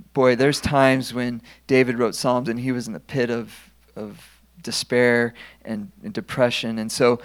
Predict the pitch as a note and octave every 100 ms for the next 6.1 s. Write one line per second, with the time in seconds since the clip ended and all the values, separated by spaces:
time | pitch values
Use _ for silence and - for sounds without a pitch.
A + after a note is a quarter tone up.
0 | - E3+ D3 D3 C#3+ C#3 B2+ - D#3 A#2
1 | B2 A2 D#2 G#2 C3 A#2+ - - - G2+
2 | - C#3 D#3 F#3 F#3 E3 B2 A2+ A2+ G#2+
3 | G2+ F#2+ - - - F3+ G3 G3 C3 A2+
4 | G2 F2 C#2+ - - - - - - D#3+
5 | F3 G3 - - D#3 D3 E3 D#3 C3 B2